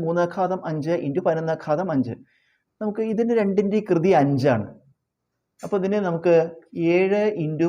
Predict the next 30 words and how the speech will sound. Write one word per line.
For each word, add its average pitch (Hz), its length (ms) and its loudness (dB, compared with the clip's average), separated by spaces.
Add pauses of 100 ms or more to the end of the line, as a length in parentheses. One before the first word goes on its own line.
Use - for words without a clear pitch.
(100)
മൂന്ന് 147 320 -2
എന്ന് 151 160 -4
എഴുതിയിട്ട് 135 280 0
ഇത് 139 120 0
രണ്ടിൻ്റെ 156 380 -2
കൃതി 147 240 -2
അഞ്ചാണ്. 131 300 0
അപ്പോൾ 151 140 2
അത് - 80 -8 (140)
പൊതുവായിട്ട് 156 800 2
ഹോൾ 147 140 2 (120)
ഘാതം 139 300 0 (180)
അഞ്ച് 120 220 0
എന്ന് 110 160 -2
എഴുതാം. 101 200 -12 (220)
കാരണം 147 320 0
രണ്ടിൻ്റെ 139 380 -2
കൃതി 131 240 0
അഞ്ചാണ്. 123 340 -2
അപ്പോൾ 180 220 -4
ഏഴ് 147 260 -2
ഇൻറ്റു 127 260 -2
മൂന്ന് 135 240 0
ഹോൾ 120 180 0
ഘാതം 185 280 -8
അഞ്ച് 127 200 -6 (560)
ഇൻറ്റു 170 280 4 (640)
ഇത് 220 140 0 (140)
തനിയെ 160 300 2
എഴുതി 135 180 2